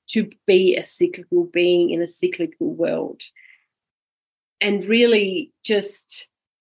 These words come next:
it's a, when I look back on those nine years,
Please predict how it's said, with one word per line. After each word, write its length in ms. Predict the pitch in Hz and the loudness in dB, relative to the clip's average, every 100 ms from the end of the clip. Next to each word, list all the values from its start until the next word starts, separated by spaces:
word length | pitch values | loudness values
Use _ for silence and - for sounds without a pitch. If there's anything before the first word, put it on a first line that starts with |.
| _ _ _ _ _ _ _ _ _ | _ _ _ _ _ _ _ _ _
it's 160 | 208 - | -6 -2
a, 180 | 240 - | -2 -2
when 280 | 220 233 277 | 2 4 6
I 80 | 285 | 4
look 340 | 208 190 - | 2 -2 -2
back 220 | 202 214 - | -4 -2 2
on 120 | 311 | 4
those 240 | 302 294 277 | 4 4 2
nine 280 | 269 262 | 2 2
years, 600 | 247 285 392 415 - - | 2 0 -2 -4 -12 -20